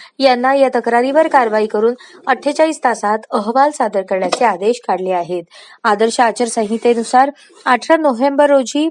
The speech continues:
सायंकाळी सहा वाजता निवडणुकीचा प्रचार संपणे गरजेचे असताना सुद्धा महायुती, महाविकास आघाडी, मनसे, धर्मराज काडादी, नरसय्या आडम वगैरे यांनी सोलापुरातील बहुसंख्य वृत्तपत्र आणि वाहिन्यांवर आजपर्यंत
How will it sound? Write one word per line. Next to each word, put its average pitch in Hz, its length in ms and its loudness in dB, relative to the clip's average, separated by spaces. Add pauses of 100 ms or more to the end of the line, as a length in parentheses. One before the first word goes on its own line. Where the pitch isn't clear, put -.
(580)
सायंकाळी 277 540 2
सहा 269 420 0
वाजता 302 280 2
निवडणुकीचा 269 680 0
प्रचार 247 400 0
संपणे 233 440 -2
गरजेचे 220 480 -2
असताना 202 380 -2
सुद्धा 202 300 -4 (380)
महायुती, 294 600 -2
महाविकास 240 600 -2
आघाडी, 220 380 -2
मनसे, 214 540 -2
धर्मराज 202 480 -2
काडादी, 202 400 -4
नरसय्या 202 500 -4
आडम 220 320 -2
वगैरे 226 360 0 (420)
यांनी 247 160 0
सोलापुरातील 269 600 0
बहुसंख्य 269 640 0
वृत्तपत्र 277 600 -2
आणि 254 160 0
वाहिन्यांवर 226 680 -2 (380)
आजपर्यंत 262 560 0